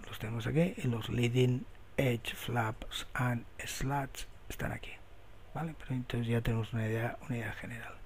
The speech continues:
Eh, dos,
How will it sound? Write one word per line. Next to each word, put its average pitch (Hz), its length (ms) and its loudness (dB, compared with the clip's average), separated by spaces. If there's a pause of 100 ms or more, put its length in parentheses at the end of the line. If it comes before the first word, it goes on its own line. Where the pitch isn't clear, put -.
(1300)
Eh, 120 720 10 (2250)
dos, 135 520 8